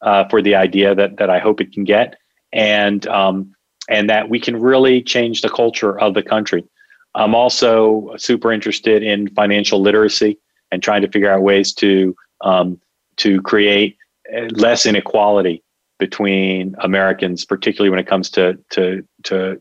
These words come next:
non-white Americans, so that people have more of an, of a chance, more of an equal chance to, and sufficient chance to thrive,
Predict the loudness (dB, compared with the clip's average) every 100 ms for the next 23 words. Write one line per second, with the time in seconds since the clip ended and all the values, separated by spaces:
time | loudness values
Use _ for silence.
0 | -8 0 0 4 4 4 2 0 -2 -12
1 | -16 _ _ -20 _ -2 2 2 2 0
2 | -2 -4 -2 -2 0 0 0 0 0 -2
3 | -8 -6 -6 -4 -4 -2 -2 -2 0 0
4 | -2 -2 -2 -2 -2 0 -2 -2 -10 -14
5 | _ _ _ -4 2 2 2 0 -4 -4
6 | -4 -4 -2 0 0 -2 -2 -2 -4 -4
7 | 2 4 4 2 -6 _ _ 0 2 2
8 | 2 0